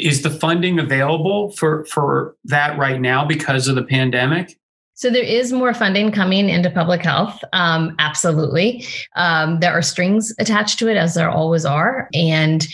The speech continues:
Speaker 2: challenges. That's the thing. That's where things really move slowly in government, is the ability to spend money in an efficient way,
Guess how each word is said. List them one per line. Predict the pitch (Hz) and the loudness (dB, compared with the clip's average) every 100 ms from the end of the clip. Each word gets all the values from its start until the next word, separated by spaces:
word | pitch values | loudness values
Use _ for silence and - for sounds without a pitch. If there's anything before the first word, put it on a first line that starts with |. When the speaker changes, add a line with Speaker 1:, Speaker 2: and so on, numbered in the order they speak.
| - - - - - | -10 -10 -12 -14 -6
Speaker 2:
challenges. | - 196 202 202 190 165 151 | 0 0 2 2 2 2 0
That's | - 190 190 | 0 -2 0
the | 226 | -2
thing. | 233 214 196 | 0 0 0
That's | 185 220 254 | 0 0 0
where | 285 | -2
things | 269 226 180 | 0 0 2
really | 170 175 | 2 2
move | 175 170 156 | 4 2 0
slowly | 165 151 151 | 0 2 2
in | 151 | 2
government, | 151 156 151 147 147 | 2 2 2 2 2
is | 165 165 | 2 2
the | 175 | 2
ability | 170 180 185 196 185 | 2 2 2 2 2
to | 175 | 0
spend | 165 - 165 165 | 0 0 2 2
money | 165 165 | 2 2
in | 165 156 | 2 2
an | 156 | 0
efficient | 151 160 - - | 0 0 0 0
way, | - - 190 | 0 0 -4